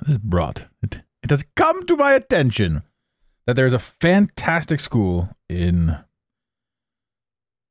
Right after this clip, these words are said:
Illinois. Listening to this podcast in their homeroom or in one of their classrooms. And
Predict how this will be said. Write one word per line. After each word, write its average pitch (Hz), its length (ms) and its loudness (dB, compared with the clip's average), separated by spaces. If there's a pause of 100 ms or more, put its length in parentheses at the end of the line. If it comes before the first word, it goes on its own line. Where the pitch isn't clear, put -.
(360)
Illinois. 120 460 4 (2250)
Listening 175 340 4
to 147 140 4
this 147 180 4
podcast 113 920 -2 (560)
in 123 180 4
their 117 200 4
homeroom 120 520 4
or 82 160 -4
in 87 180 2
one 101 140 4
of 107 60 2
their 101 100 0
classrooms. - 560 -6 (840)
And 117 420 2